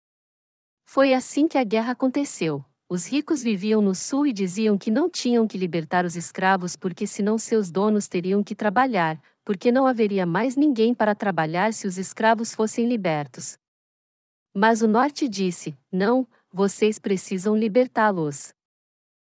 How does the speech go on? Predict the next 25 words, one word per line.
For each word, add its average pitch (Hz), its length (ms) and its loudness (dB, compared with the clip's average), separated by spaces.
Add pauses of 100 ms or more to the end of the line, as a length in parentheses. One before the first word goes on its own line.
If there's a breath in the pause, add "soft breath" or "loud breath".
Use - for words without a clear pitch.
(140)
Eles 247 220 4
são 214 180 2
seres 226 360 0
humanos 208 420 2
como 240 280 2
nós", 180 480 0 (220)
e 196 100 -2
a 185 80 2
guerra 208 360 0
começou 196 480 -2
no 226 140 2
campo 240 360 0
político 214 600 -2
por 226 180 -2
causa 220 340 0
disso. 180 420 -8 (1000)
Antes 285 340 2
dessa 247 300 0
guerra, 165 520 -4 (160)
os 165 140 -6
negros 226 500 0
eram 226 300 4
escravos 226 500 0
dos 220 220 -2
brancos. 165 640 -4